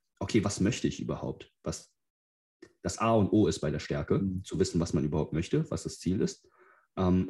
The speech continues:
Speaker 1: und häufig sind diese Menschen auch ein bisschen, ähm, unklar in ihrer Ausdrucksweise gewesen. Sprich, okay, ich möchte vielleicht etwas haben, aber formuliere es sanft, weil ich nicht andere Menschen verletzen möchte oder, mh, ich möchte jetzt keine Grenze überschreiten oder wie auch immer.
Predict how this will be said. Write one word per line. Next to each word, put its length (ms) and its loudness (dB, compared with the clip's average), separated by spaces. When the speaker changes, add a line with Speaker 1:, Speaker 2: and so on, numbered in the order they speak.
Speaker 1:
und 160 0
häufig 320 2
sind 140 4
diese 180 2
Menschen 320 2
auch 100 -2
ein 160 0
bisschen, 460 0
ähm, 460 0
unklar 580 4
in 300 0
ihrer 280 2
Ausdrucksweise 640 -2
gewesen. 480 -18
Sprich, 400 -2
okay, 240 4
ich 240 -2
möchte 240 2
vielleicht 240 -4
etwas 280 -6
haben, 220 2
aber 180 -2
formuliere 440 0
es 140 -2
sanft, 320 2
weil 120 2
ich 240 -4
nicht 240 0
andere 180 4
Menschen 300 0
verletzen 400 2
möchte 300 4
oder, 320 0
mh, 300 2
ich 120 -6
möchte 200 0
jetzt 220 0
keine 240 0
Grenze 320 2
überschreiten 480 2
oder 160 0
wie 120 4
auch 180 -2
immer. 300 2